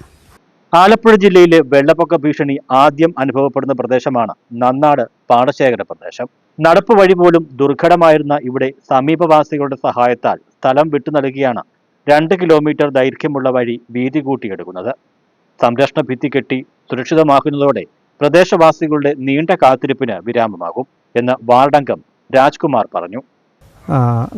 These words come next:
Speaker 2: നന്നാട് തിരുവൻപണ്ടൂർ പാടശേഖരത്തിന് സമീപം ഒരു അൻപതോളം വീടുകൾ വരട്ടാറിൻ്റെ തീരത്തായിട്ട് താമസിക്കുന്നുണ്ട്. ആ, ആ വീടുകളിലെ നിരന്തരം ആലപ്പുഴ ജില്ലയിലെ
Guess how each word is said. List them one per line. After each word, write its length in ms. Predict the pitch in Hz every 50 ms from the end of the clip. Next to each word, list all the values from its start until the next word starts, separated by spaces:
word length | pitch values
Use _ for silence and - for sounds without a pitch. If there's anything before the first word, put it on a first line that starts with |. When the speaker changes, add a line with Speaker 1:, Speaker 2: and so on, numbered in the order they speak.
| 151 135
Speaker 2:
നന്നാട് 420 | 139 143 143 147 151 156 151 156 165 160 -
തിരുവൻപണ്ടൂർ 480 | 139 131 135 135 139 143 143 139 143 131 - 139
പാടശേഖരത്തിന് 920 | 127 127 135 131 - - 139 135 131 131 131 123 - _ - 131 135 123
സമീപം 480 | - 135 120 120 123 123 120 127 139 - - - - - - _ _ -
ഒരു 80 | 143
അൻപതോളം 600 | 127 120 120 127 135 135 147 143 143 143 131 127
വീടുകൾ 440 | 123 123 123 123 123 123 123 127 139 - _ _ _ _ _ 131
വരട്ടാറിൻ്റെ 680 | 135 131 127 120 - 147 139 139 131 135 127 139 139 - - - - - - - _ _ _ _ _ _ _ -
തീരത്തായിട്ട് 440 | 139 135 127 127 120 139 135 123 139 -
താമസിക്കുന്നുണ്ട്. 680 | 127 120 120 120 - - 123 131 120 117 113 101 110 - - _ _ _ - - - - - _ _ _ _ 156
ആ, 300 | 131 120 117 113 117 - - -
ആ 100 | 151 147 147 139 135
വീടുകളിലെ 480 | 139 139 143 147 147 143 143 143 147 151 - - - - - _ _ _ 156
നിരന്തരം 500 | 139 135 131 139 139 139 147 147 147 151 - _ _ _ _ _ _ -
ആലപ്പുഴ 380 | 139 143 143 156 151 - 175 170
ജില്ലയിലെ 360 | 156 151 151 151 147 151